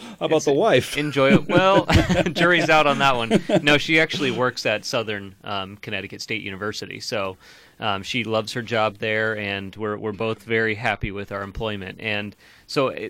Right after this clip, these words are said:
Speaker 2: through my job, what I do is raise the money, I write grants, I work on the marketing pieces, I work with our music director to plan the season.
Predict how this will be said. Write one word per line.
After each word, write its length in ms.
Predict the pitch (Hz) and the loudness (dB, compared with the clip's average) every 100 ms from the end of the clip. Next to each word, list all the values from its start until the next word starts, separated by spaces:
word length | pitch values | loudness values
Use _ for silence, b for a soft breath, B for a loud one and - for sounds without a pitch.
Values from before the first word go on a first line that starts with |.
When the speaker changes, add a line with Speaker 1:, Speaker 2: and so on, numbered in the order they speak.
| - | -8
Speaker 2:
through 180 | 180 170 | -4 0
my 140 | 139 | 0
job, 300 | 117 120 113 | 2 2 2
what 140 | 110 110 | 2 0
I 100 | 107 | 0
do 260 | 120 113 | -2 -2
is 340 | 107 104 - - | -2 -4 -8 -8
raise 320 | 117 127 127 | -2 0 0
the 80 | 120 | -4
money, 480 | 113 110 110 104 104 b - | -2 -2 -2 -4 -8 b -4
I 160 | 107 | -2
write 300 | 104 120 117 | 0 -2 -2
grants, 560 | - 123 113 110 104 - | -6 -6 -4 -6 -8 -12
I 400 | - 101 98 98 | -6 -4 -2 -4
work 220 | 107 117 127 | -4 -4 -4
on 80 | |
the 60 | 110 | -6
marketing 480 | 110 107 - 110 107 | -4 -4 -4 -8 -8
pieces, 640 | - 107 - 107 101 92 | -10 -10 -8 -8 -8 -8
I 120 | 101 | -8
work 200 | 104 113 123 | -6 -6 -6
with 100 | 113 | -8
our 80 | |
music 340 | 104 117 113 95 | -8 -8 -8 -6
director 340 | 113 95 110 | -6 -6 -10
to 80 | 101 | -12
plan 380 | - 135 143 123 | -12 -6 -4 -4
the 80 | 101 | -8
season. 560 | - 107 98 101 101 | -6 -6 -6 -10 -12